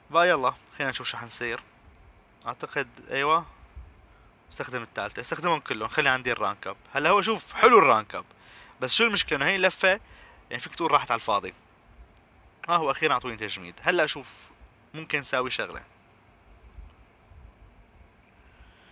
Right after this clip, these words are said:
خلينا نشوف، هلا هو عم يضربني، حط علي bleed مرتين،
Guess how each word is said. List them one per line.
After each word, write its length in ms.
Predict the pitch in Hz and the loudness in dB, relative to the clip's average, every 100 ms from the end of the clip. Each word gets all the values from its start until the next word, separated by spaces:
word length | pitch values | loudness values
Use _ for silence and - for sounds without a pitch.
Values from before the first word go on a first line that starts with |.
| - - - - - _ _ _ _ - - | -20 -20 -20 -20 -20 _ _ _ _ -20 -14
خلينا 140 | 143 127 | -10 -10
نشوف، 260 | 117 - | -10 -6
هلا 120 | 131 | -2
هو 120 | 139 135 | 2 2
عم 140 | 131 | 0
يضربني، 600 | 127 139 123 135 165 160 | -4 -6 -4 -2 -2 -4
حط 340 | - - - | -6 -8 -2
علي 300 | 127 131 127 | 0 0 -2
bleed 420 | 113 120 135 151 131 | -2 -2 -2 -2 -4
مرتين، 600 | 123 113 143 127 139 | -4 -4 -4 -2 -4